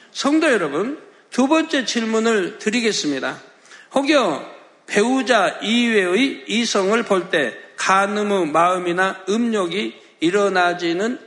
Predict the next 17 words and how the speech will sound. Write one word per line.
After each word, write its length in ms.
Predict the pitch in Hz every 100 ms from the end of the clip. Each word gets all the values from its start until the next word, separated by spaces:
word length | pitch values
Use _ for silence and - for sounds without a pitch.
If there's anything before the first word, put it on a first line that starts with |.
| -
않습니까? 920 | 151 175 254 233 208 139 135 185 220 - - _ _ _ _ _ _ _ _ _ - - - -
사랑하는 640 | - 262 277 285 285 240
내 140 | 220
아내 380 | 202 185 202 180
혹은 360 | 131 233 226 196
내 140 | 190
남편이 500 | 185 170 170 220 196 165
있는데 600 | 185 214 151 120 143 - - -
왜 340 | 190 285 302
다른 460 | - - 170 233 226
이성을 540 | 196 214 202 226 214 185
보고 460 | 165 185 202 117 -
이런 400 | 196 240 233 196
마음을 680 | 151 160 196 196 226 247 - - -
품어야 680 | - 262 262 240 220 214 233 -
하는지요? 540 | - 285 240 156 120 - - _ - - -
여러분이 720 | 190 247 277 294 240 165 135